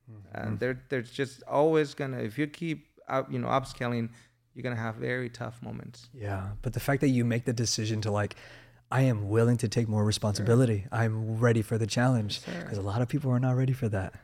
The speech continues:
Speaker 2: You know what happens? I think, like, let's say you get into something. I guess you have to have that mentality, like, saying, like, "Let's, guess what? Right now, I have nothing.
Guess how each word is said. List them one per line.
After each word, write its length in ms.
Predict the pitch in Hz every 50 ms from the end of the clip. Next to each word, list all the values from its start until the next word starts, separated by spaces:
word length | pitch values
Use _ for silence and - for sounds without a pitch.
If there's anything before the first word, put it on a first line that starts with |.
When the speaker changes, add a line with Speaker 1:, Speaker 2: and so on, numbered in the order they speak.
| - _ _
Speaker 2:
You 80 | 165 196
know 80 | 262
what 100 | 277 254
happens? 560 | 190 147 143 151 - - 165 170 175 170 -
I 60 | 143 139
think, 280 | - 160 165 160 -
like, 200 | 156 143 135 135
let's 180 | 156 170 175 -
say 220 | - 202 196 190
you 160 | 190 175 156 139
get 160 | 147 143 135
into 300 | 139 135 127 - - -
something. 400 | - - - 123 117 - 101 98 - _ _ _ _ _ _ _ _ _
I 40 | 139
guess 260 | 135 175 208 196 -
you 80 | 175 160
have 120 | 160 - -
to 80 | 143
have 140 | 135 143 143 143
that 80 | 135 131
mentality, 460 | 127 117 120 - 127 123 127 123 117
like, 240 | 113 113 110 104 -
saying, 240 | - 120 113 110
like, 200 | 110 110 117 - -
"Let's, 180 | 135 147 - - - _ _
guess 240 | - 175 175 175 -
what? 240 | 175 127 - - - - _ _
Right 180 | - 160 202 226
now, 300 | 226 233 233 233 220 214 - - _ _ _ _ _ -
I 60 | 185
have 140 | 190 156 120
nothing. 320 | 117 107 113 - - -